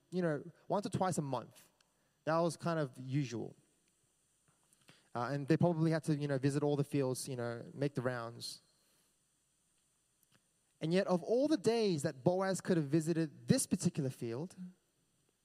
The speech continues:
it happened to be today. And of all the people that are working and gleaning, of all the people that catches the eye of Boaz, it happens to be Ruth that catches his eye.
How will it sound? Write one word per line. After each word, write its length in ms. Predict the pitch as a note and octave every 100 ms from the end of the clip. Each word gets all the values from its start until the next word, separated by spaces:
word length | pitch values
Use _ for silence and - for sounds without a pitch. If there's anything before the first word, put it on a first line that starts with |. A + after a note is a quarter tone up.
| _ _
it 100 | B2
happened 240 | C#3+ D3 F3
to 100 | C#3+
be 260 | A2+ G#2+ C#3+
today. 380 | - A#3 G3+ C3 - _ _ _ _ _ _ _ _ _ _ _ _ _ _ _ _ _ _ _ _ -
And 100 | C#3
of 140 | C#3+
all 140 | G3 A#3
the 100 | A#3+
people 480 | A3 A3+ F3 B2+
that 260 | G#2 C3 - _ _ _
are 80 | -
working 600 | B2 D#3 F3+ - G3+ F#3+
and 180 | E3 C3+
gleaning, 520 | C3+ E3 E3+ D3 A2+ A#2 A2+ _ _ _ -
of 140 | C3 C#3+
all 120 | G3
the 60 |
people 280 | F#3 F#3+ F3
that 160 | D#3 -
catches 320 | F3+ - E3
the 100 | E3 D#3+
eye 200 | D#3 D#3+
of 140 | C3+
Boaz, 800 | D3 D3 C3+ A#2 A#2 - - - _ _ _ _ _ _ _ _ _ _ _
it 60 | -
happens 240 | C#3 D3
to 100 | -
be 120 | B2 G#2+
Ruth 420 | G#2+ G2+ - -
that 120 | A2+
catches 320 | - A2+ G#2+
his 160 | G2+ G2
eye. 300 | F#2+ - A2+